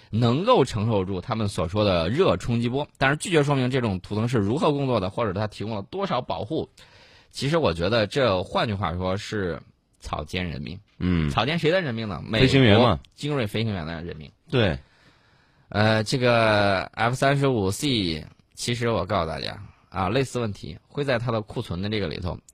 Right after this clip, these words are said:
Speaker 1: 会更广泛的发生。另外我要提醒一下美国的这些盟国们，
Speaker 2: 嗯。
Speaker 1: 打算买F三十五C的有一个大问题，
Speaker 2: 嗯。
Speaker 1: 就是你们是否会买到前八批次的飞机，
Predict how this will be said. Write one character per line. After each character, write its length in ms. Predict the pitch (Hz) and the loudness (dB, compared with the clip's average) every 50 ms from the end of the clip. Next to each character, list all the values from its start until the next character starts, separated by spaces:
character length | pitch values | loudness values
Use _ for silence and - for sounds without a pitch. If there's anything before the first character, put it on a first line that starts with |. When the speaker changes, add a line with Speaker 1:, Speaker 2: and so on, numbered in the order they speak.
| _ _ _ | _ _ _
Speaker 1:
会 160 | - 123 110 | 0 0 0
更 260 | 104 - 147 139 113 | 2 0 -2 -2 -2
广 280 | 104 - 110 98 80 80 | -4 -6 -6 -6 -6 -6
泛 180 | - - 127 | -4 -4 -4
的 80 | 107 87 | -4 -6
发 180 | 87 - 98 95 | -8 -8 -8 -6
生。 220 | 95 104 95 95 - _ _ _ _ - | -6 -6 -8 -10 -12 _ _ _ _ -2
另 140 | 151 170 | 2 4
外 100 | 170 156 | 6 6
我 120 | 139 104 85 | 4 4 2
要 100 | 90 98 | 0 0
提 200 | - - - 113 | -2 -4 -4 -2
醒 100 | 113 107 | -2 0
一 40 | 92 | 0
下 120 | 85 87 | 0 0
美 220 | 95 98 90 82 | 0 0 -2 -2
国 140 | 80 85 87 | -2 -2 -2
的 100 | 95 101 | -2 0
这 100 | 98 98 | -2 -2
些 360 | 95 101 98 98 95 95 95 | -2 -2 0 0 0 0 0
盟 340 | 98 101 95 92 101 117 127 | 0 -2 -2 0 -2 -2 -2
国 200 | 117 95 76 64 | -4 -6 -8 -8
们， 160 | - - 87 - _ _ _ _ | -10 -14 -16 -20 _ _ _ _
Speaker 2:
嗯。 360 | - 101 107 107 107 107 107 107 | 0 2 4 4 4 2 0 -2
Speaker 1:
打 140 | - - 98 | -2 -2 0
算 180 | 104 - 147 139 | 0 0 0 0
买 120 | 127 95 | 0 -2
F 240 | 82 - 95 101 110 | -2 -2 -4 -4 -4
三 200 | - - 117 120 | -4 -4 -4 -2
十 60 | 123 | -4
五 160 | 113 90 80 | -4 -6 -8
C 220 | 95 - 127 127 92 | -10 -10 -8 -8 -8
的 100 | 69 - - - _ _ _ _ _ _ _ _ _ _ _ _ _ _ _ _ _ _ _ _ | -10 -12 -18 -20 _ _ _ _ _ _ _ _ _ _ _ _ _ _ _ _ _ _ _ _
有 160 | - 95 87 | -2 0 0
一 80 | 80 87 | 2 0
个 100 | 98 98 | -2 -4
大 280 | - - 127 131 - | -4 -4 -4 -6 -4
问 160 | 76 85 85 78 | -8 -10 -14 -16
题， 200 | - - - - _ | -18 -20 -20 -12 _
Speaker 2:
嗯。 260 | - 113 117 110 107 - _ _ _ _ _ _ _ _ _ | 0 0 2 0 0 -4 _ _ _ _ _ _ _ _ _
Speaker 1:
就 120 | _ - 165 | _ 0 2
是 180 | 175 262 196 | 4 4 4
你 140 | 156 139 131 | 4 4 2
们 180 | 113 107 135 202 | 2 0 0 0
是 200 | - - 370 294 | -2 -4 -4 -2
否 140 | 262 113 110 | 0 2 2
会 120 | 151 170 | 2 4
买 160 | 165 120 87 | 4 4 2
到 140 | 92 113 113 | 2 2 0
前 240 | - - - 120 180 | 0 0 0 0 2
八 160 | 202 208 226 | 2 2 2
批 180 | 220 - 247 220 | 2 0 -4 -4
次 120 | - 202 | -2 0
的 100 | 156 127 | 0 2
飞 140 | 127 175 185 | 2 2 0
机， 240 | 180 196 214 - | 0 -4 -8 -12